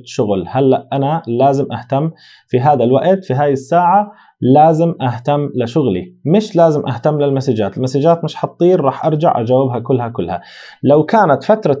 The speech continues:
امتحانات أنا مش راح نهائيًا أصور أو راح أجيب تلفون تاني، بفكر أجيب سامسونج إم ثيرتي وان،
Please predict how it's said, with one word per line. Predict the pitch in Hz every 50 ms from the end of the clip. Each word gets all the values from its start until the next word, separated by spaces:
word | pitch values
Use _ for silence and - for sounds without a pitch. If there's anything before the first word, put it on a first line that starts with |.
| - 170
امتحانات | 170 170 165 151 - 165 156 147 143 151 196 214 214 - - - - - - _ _ _ -
أنا | 202 220 196 170 170 190 185 - - _ - _ -
مش | 147 170 202 233 262 254 262 - -
راح | 175 180 185 190 208 - - -
نهائيًا | 170 170 160 165 170 156 151 - - 254 254 247 214 180 170 180 196 190 - - _ _ _ _ _ _ -
أصور | - 180 180 233 240 247 214 147 120 107 - - - - -
أو | 160 196 190
راح | 196 196 - -
أجيب | 190 170 208 214 208
تلفون | - 185 180 180 196 190 190 190
تاني، | 190 208 202 185 127 98 90 - - - -
بفكر | 135 - 196 196 196 - 175 113
أجيب | 151 156 185 175
سامسونج | 180 - 170 156 147 131 - 113 107 101 -
إم | 147 151 143 131 131
ثيرتي | 147 139 131 131 - 131
وان، | 131 131 120 104 95 95